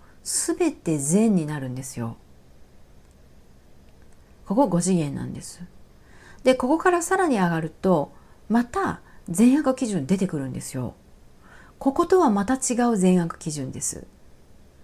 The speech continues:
で、これを超えると、さらにまた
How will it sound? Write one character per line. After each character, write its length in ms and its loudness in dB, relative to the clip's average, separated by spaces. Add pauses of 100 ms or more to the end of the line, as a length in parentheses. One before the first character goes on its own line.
(100)
で、 120 0
こ 120 -2
れ 140 4
を 160 2
超 140 2
え 80 0
る 120 -2
と、 420 0 (280)
さ 180 0
ら 120 2
に 120 2
ま 160 4
た 320 -2